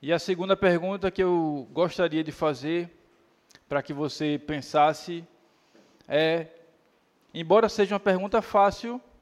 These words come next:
a resposta às vezes pode ser muito difícil. Por que Cristo morreu na cruz? Qual foi o principal motivo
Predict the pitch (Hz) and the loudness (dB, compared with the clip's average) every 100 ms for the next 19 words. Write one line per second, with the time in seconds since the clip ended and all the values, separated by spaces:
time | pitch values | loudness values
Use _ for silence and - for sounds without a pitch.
0 | _ _ _ _ _ _ _ 143 151 175 | _ _ _ _ _ _ _ -4 -2 -2
1 | - 165 170 - 180 160 165 170 - 170 | 0 2 2 2 0 0 -2 -2 -2 -6
2 | - 170 185 208 196 165 - 135 127 127 | -4 -8 -6 -8 -8 -10 -8 -10 -10 -14
3 | 123 123 _ _ _ _ _ _ _ 208 | -16 -20 _ _ _ _ _ _ _ 2
4 | 233 - 190 190 196 196 185 196 - 190 | 2 0 2 4 4 0 -4 -4 -8 -8
5 | 175 143 156 156 147 131 127 120 117 - | -4 -2 -2 -4 -8 -8 -10 -10 -12 -20
6 | _ _ _ _ _ _ _ _ _ _ | _ _ _ _ _ _ _ _ _ _
7 | _ _ _ _ _ _ _ _ _ _ | _ _ _ _ _ _ _ _ _ _
8 | _ _ - 202 208 - 180 196 196 208 | _ _ 0 2 2 2 2 4 2 -4
9 | 202 208 240 254 254 202 190 202 190 247 | -6 -4 0 0 0 -4 -4 -4 -4 -4
10 | 269 | -6